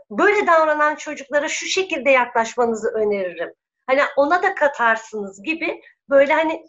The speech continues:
onları da bilgilendirecek, onları da genişletecek bir şey söylemeye çalışıyorum. Çünkü gerçekten bilmiyorlar.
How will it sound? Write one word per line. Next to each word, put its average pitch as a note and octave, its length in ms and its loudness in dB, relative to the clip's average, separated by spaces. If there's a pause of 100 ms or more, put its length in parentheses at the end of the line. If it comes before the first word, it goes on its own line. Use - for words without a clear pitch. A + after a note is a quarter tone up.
(160)
onları F4 440 4
da D4 160 0
bilgilendirecek, G3+ 840 -2
onları D#4 380 0
da E4+ 60 0 (340)
genişletecek A3+ 1000 -2 (240)
bir A3 260 -6
şey G3+ 280 -2
söylemeye E3 680 -8
çalışıyorum. D#3 540 -14 (440)
Çünkü F#4 420 0 (400)
gerçekten C4+ 840 -2
bilmiyorlar. E3+ 840 -10